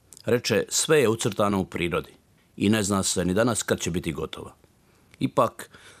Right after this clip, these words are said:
dvije tisuće desete Papa Benedikt je posvetio i službeno otvorio za bogoslužje. Od tisuću devetsto devedeset druge Gaudija nazivaju Božjim arhitektom, a dvije tisuće treće službeno je započet proces za njegovu beatifikaciju.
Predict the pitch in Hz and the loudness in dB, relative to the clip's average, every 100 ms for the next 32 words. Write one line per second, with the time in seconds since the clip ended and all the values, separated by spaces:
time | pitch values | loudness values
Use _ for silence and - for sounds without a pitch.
0 | - 117 120 117 123 101 104 92 113 95 | -6 2 2 2 0 0 0 2 2 0
1 | - 82 - 117 101 90 113 107 90 - | -2 -6 0 0 2 2 2 2 -2 -4
2 | 90 85 87 - 98 113 113 98 85 - | -8 -4 -4 -2 2 0 0 -4 -2 -2
3 | 107 92 92 90 101 101 92 90 87 98 | 0 2 0 0 0 2 2 0 0 0
4 | 82 - - - - - _ - _ - | -2 -4 -8 -14 -16 -20 _ -20 _ -20
5 | - - - - 101 - 135 - 120 117 | -20 -20 -8 -4 -2 0 0 2 2 4
6 | 117 107 98 92 87 117 107 87 98 104 | 4 4 2 2 2 2 2 2 2 2
7 | 95 92 87 87 101 107 90 87 123 98 | 2 2 0 0 2 4 2 2 0 2
8 | 87 82 92 - 101 - 80 - _ - | 0 0 0 0 -2 -6 -12 -12 _ -20
9 | _ _ - - 90 110 117 110 123 - | _ _ -8 -4 0 2 2 2 -2 -2
10 | 95 87 120 127 - 117 101 _ - - | -2 -2 0 0 2 2 0 _ -6 0
11 | 135 101 107 98 87 110 104 - 92 85 | 0 2 2 2 2 0 -2 -2 -4 -4
12 | _ _ - 107 101 95 - - 101 92 | _ _ -2 -2 0 0 0 -2 -2 0
13 | 92 90 90 85 85 82 85 78 76 73 | 0 0 0 0 -2 -4 -8 -6 -6 -4
14 | - - | -6 -8